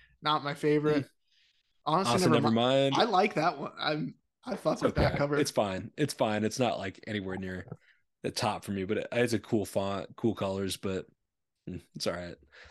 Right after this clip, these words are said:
Speaker 2: There's better, especially when you're Drake and you got access to, you could
Speaker 1: Yeah.
Speaker 2: a-,
Speaker 1: I mean,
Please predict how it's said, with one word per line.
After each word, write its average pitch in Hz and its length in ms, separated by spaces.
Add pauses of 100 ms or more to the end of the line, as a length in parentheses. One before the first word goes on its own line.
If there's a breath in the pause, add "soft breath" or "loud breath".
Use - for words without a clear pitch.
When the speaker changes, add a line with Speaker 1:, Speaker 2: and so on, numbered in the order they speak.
Speaker 2:
There's 95 120
better, 92 380 (460)
especially 120 280
when 101 80
you're 92 60
Drake 98 300
and 104 60
you 104 40
got 98 140
access 98 360
to, - 140
you 143 180
could 117 100
Speaker 1:
Yeah. - 80
Speaker 2:
a-, - 560
Speaker 1:
I 151 40
mean, 156 220